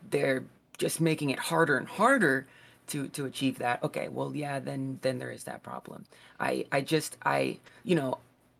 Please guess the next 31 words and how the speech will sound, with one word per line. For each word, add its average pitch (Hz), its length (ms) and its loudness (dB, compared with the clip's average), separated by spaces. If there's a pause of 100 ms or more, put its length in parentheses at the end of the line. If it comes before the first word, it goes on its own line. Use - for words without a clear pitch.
(160)
I 156 60 6
think 185 320 2
if 202 240 6
you're 170 160 6
in 196 200 6
a 185 40 6
relationship, 143 580 0
it's, 165 460 2
it's - 140 2
not 202 180 6
something 160 320 4
you 151 80 0
can 143 160 -4
just 135 160 -4
snap 160 300 0
your - 80 -8
fingers 131 300 -4
and 120 120 -8
change 113 380 -6
usually. - 340 -12
Sometimes, 226 500 0
sometimes 160 480 2
you 139 80 -2
can, 135 220 -2 (240)
you - 100 -4
can 139 140 -4
break 127 240 -2
away, 123 240 -4
but 139 120 0
often 160 380 0
it's, - 300 -6